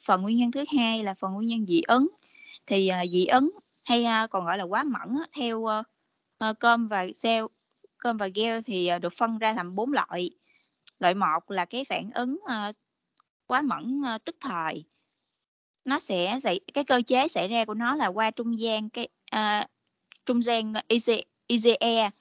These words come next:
Thì các cái, à, dị nguyên, có nghĩa là dị nguyên ở đây là thuốc, thì nó sẽ gắn lên những cái I G E đã gắn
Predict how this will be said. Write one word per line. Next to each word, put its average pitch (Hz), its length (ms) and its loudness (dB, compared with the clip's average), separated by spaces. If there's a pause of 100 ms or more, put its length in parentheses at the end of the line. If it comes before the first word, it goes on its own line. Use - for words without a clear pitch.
(440)
Thì - 120 0
các 262 220 2
cái, 302 220 0
à, 233 120 0
dị 175 200 -2
nguyên, 233 360 0
có - 140 -10
nghĩa 214 160 0
là 220 120 -2
dị 180 120 -2
nguyên 220 160 0
ở 247 60 -2
đây 233 140 0
là 196 160 -2
thuốc, 269 340 -4
thì 269 120 -6
nó 190 100 -6
sẽ 214 180 0
gắn 247 280 4 (100)
lên 240 100 4
những 185 160 -2
cái 269 220 -4
I 240 120 2
G 220 120 -2
E 220 320 2
đã 180 120 0
gắn 262 240 0